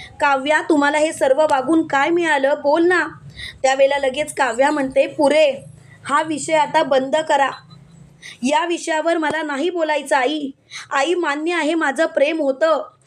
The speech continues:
पण आता मात्र प्रेम नाही आहे, कारण त्या प्रेमाला आता अर्थच नाही. जीवाने स्वतःहून माझ्याशी संबंध तोडलेत. आणि ताई, जर का तू असं वागणार असशील, तर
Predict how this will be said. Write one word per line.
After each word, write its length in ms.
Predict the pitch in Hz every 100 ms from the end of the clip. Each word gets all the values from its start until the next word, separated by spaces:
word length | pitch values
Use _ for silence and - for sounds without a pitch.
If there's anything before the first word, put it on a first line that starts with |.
| - -
पण 140 | 311
आता 320 | 311 277 311 330
मात्र 340 | 311 311 320
प्रेम 340 | 320 302 320
नाही 380 | 330 277 330 359
आहे, 100 | 277
कारण 520 | - _ - 277 302
त्या 180 | 330 320
प्रेमाला 480 | - 285 269 294 294
आता 300 | 302 277 311
अर्थच 380 | 262 247 330 320
नाही. 180 | 277 294
जीवाने 500 | 233 262 277 294 320
स्वतःहून 560 | - 262 240 285 311 320
माझ्याशी 400 | 269 277 277 320
संबंध 480 | 285 247 269 285
तोडलेत. 540 | 302 302 247 262 294 277 - - - - - -
आणि 180 | 254 311
ताई, 320 | 277 285 311
जर 200 | 285 302
का 140 | 302 330
तू 140 | 339
असं 260 | 277 277 359
वागणार 360 | 330 311 302
असशील, 460 | 269 - 285 302 302
तर 240 | 311 269